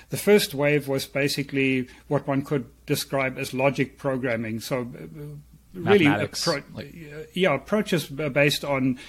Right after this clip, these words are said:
Speaker 1: formal logic primarily. So that would be, you know, all expert systems and some statistical, uh, approaches as well.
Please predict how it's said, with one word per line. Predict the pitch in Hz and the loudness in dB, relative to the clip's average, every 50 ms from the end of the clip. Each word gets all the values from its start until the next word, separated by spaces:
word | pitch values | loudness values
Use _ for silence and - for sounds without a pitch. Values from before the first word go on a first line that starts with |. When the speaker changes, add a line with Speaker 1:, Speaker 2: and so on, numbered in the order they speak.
| - - - | -20 -20 -18
Speaker 1:
formal | - - - 170 156 156 151 139 | -12 0 4 6 6 8 8 6
logic | 131 123 123 131 135 139 143 135 127 - - - | 6 4 2 2 2 2 2 0 0 -2 -8 -14
primarily. | - - 131 123 127 127 127 123 127 127 123 131 131 | -10 -6 -4 -2 -2 0 0 -2 -2 -2 -2 -2 -2
So | 127 - - 123 | -2 -2 -4 -2
that | 117 123 123 117 135 | -2 -4 -4 -4 -4
would | 131 117 113 | -6 -4 -4
be, | 113 120 117 117 117 - | -4 -4 -4 -6 -6 -8
you | - 123 | -8 -8
know, | 120 117 | -6 -6
all | 117 127 127 123 - | -6 -6 -8 -2 0
expert | 151 147 - - - - 139 135 131 | 0 0 0 -4 -4 -2 -2 -2 -2
systems | - - 143 120 - - - 123 120 123 123 - | -2 -4 -4 -4 -4 -6 -6 -4 -2 -4 -4 -4
and | 139 120 107 110 107 - | -8 -8 -8 -10 -8 -6
some | - 117 113 | -6 -6 -6
statistical, | 107 - - 117 - 180 160 - - 139 - - 127 127 123 120 - - - - - - - | -6 -8 -10 -6 -4 -4 -4 -2 -4 -6 -6 -6 -6 -6 -6 -8 -12 -16 -20 -20 -20 -20 -18
uh, | - - - | -18 -14 -10
approaches | - 135 - - - 143 127 120 - 139 120 - | -8 -8 -6 -2 0 0 0 0 -2 -4 -4 -4
as | 151 123 107 123 | -4 -6 -6 -6
well. | 127 120 123 123 120 | -4 -4 -4 -4 -6